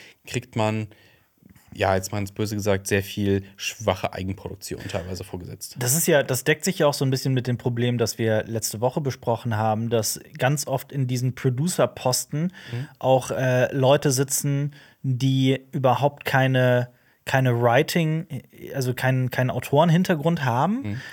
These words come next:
Speaker 2: und sich eventuell auch gar nicht für die Filme interessieren, weil sie halt die Unterhaltungsbranche einfach gewählt haben, weil's Geld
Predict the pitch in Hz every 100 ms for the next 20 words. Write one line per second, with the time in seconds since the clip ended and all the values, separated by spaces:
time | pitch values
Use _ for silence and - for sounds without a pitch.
0 | - 151 147 143 135 139 120 147 160 131
1 | - 135 147 135 127 143 139 135 131 147
2 | 151 131 135 151 147 135 135 - 135 135
3 | 147 127 139 156 - 120 135 131 135 135
4 | 127 131 135 123 123 - 127 160 -